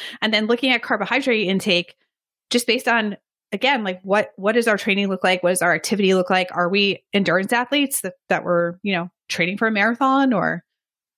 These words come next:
something of that nature, where we're doing a lot more just, um, we have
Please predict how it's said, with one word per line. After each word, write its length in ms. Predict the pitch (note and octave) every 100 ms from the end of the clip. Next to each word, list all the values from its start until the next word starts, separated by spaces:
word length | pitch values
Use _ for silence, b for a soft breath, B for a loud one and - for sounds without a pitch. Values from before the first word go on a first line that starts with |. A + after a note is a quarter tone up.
| _
something 320 | - F#3 G3 B3
of 80 |
that 180 | B3+ A#3
nature, 460 | A3+ A#3 C4+ C#4 C#4
where 200 | A3 F3+
we're 140 | E3+
doing 240 | F3 F#3+ F#3
a 80 | D#3+
lot 280 | D#3+ E3+
more 340 | F3+ F3+ F3+ F3
just, 340 | E3+ D#3+ - - _ _ _ -
um, 440 | F#3 D#3 F3 E3+ - _ _ -
we 80 | G3
have 120 | G3